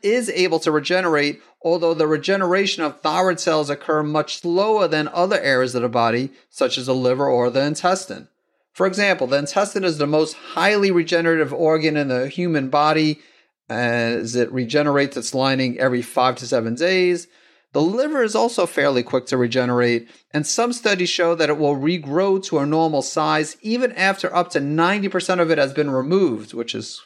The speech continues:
quite amazing. Part of the problem with the thyroid gland regeneration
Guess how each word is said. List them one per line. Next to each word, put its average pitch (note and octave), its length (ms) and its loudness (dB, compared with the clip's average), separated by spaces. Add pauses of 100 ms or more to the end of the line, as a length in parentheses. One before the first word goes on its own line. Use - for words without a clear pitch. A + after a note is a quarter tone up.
quite F3 220 2
amazing. A2 540 -2 (800)
Part C4 200 0
of C4 60 0
the A#3 80 0
problem F#3+ 340 0
with E3 140 0
the D#3+ 80 0
thyroid D#3 380 0
gland D3 200 0
regeneration C3+ 800 -2